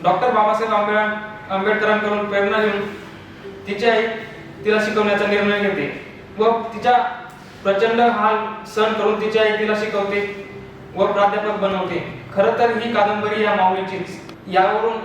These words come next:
आपल्या समाजाची मानसिकता, ज्ञान, विचार करण्याचा दृष्टिकोन याची आपल्याला माहिती होते. पुस्तकाचे मुखपृष्ठ बघितले तेव्हा पुस्तकावरती चार पिढ्यातील स्त्रियांचे प्रत्येकाचे वर्णन दिसते व पि-, त्या चार स्त्रियांच्या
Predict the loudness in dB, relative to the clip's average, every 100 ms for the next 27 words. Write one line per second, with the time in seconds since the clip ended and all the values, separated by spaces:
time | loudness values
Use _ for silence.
0 | -2 0 0 -2 0 2 2 0 0 0
1 | -2 -6 0 2 2 -4 -10 -14 -16 -6
2 | -2 2 2 0 -4 -2 2 2 0 -2
3 | -4 -4 -4 -2 -2 -2 -4 0 2 4
4 | 2 2 0 0 0 -2 -4 -4 -8 -8
5 | -8 -4 0 2 2 0 -2 -2 -2 -2
6 | -2 -2 0 -2 2 2 2 0 2 2
7 | 0 -2 -8 -8 -10 -8 -8 -4 -2 0
8 | 2 2 2 -2 -4 -8 -12 -16 -10 0
9 | 2 2 0 0 0 -4 -6 0 2 2
10 | 0 -4 -2 0 0 2 2 4 2 2
11 | -2 -2 -4 -4 -4 -8 -14 -16 -2 2
12 | 2 0 -2 -2 -6 -12 -16 -10 -2 0
13 | 2 2 2 0 -2 -2 -4 -6 -10